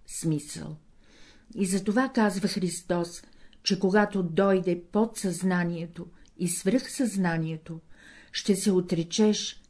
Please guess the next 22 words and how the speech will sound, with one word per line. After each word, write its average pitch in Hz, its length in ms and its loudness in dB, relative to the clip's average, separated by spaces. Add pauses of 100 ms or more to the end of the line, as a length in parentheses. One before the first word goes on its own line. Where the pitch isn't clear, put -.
(220)
и 214 100 8
от 226 180 6
баща 196 480 2
си, 170 300 -10 (400)
и 185 80 4
от 170 160 -2
майка 156 400 -2
си. - 300 -14 (720)
Заради 170 500 0
подсъзнанието 226 1120 4 (300)
и 180 100 2
свръхсъзнанието 175 1300 -2 (320)
ще - 260 -2
се 202 180 -2
отречеш, 185 840 -4 (460)
защото 185 680 2
в 165 80 -8
божествения 208 880 2
свят 160 380 -2 (480)
други 254 360 4
са 208 300 0
предметите, 180 880 0